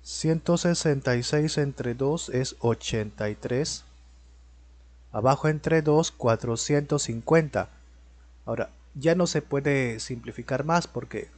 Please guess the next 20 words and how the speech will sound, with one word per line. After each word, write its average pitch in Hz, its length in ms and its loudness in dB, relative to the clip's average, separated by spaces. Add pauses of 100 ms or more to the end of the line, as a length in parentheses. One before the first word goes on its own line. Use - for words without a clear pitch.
cuatrocientos 127 680 0
cincuenta 160 500 0
se 151 160 0
puede 139 260 2
dividir 120 340 0
entre 110 420 -2 (100)
dos, 117 300 -2
tres 117 220 -4
y 120 40 -6
cinco, 185 360 0
pero 110 220 2
ochenta 107 320 0
y - 20 -4
tres 147 360 0
entre 110 300 -4
ninguno 107 440 -4
de 147 160 2
esos, 185 260 -2
así 147 220 -2
que 214 220 -2